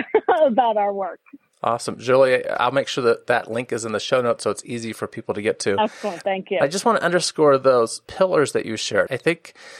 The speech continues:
Speaker 2: creating this kind of construct, these pillars that characterize the organization related to innovation, is really meaningful. And if I got these right, you said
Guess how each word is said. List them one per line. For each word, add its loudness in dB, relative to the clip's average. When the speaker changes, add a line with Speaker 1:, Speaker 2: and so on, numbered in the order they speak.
Speaker 2:
creating 2
this 0
kind -2
of 2
construct, -2
these -4
pillars 0
that -2
characterize 0
the -2
organization 0
related 2
to 0
innovation, 0
is 0
really 4
meaningful. 0
And 0
if 0
I 0
got -4
these -2
right, 2
you -4
said 0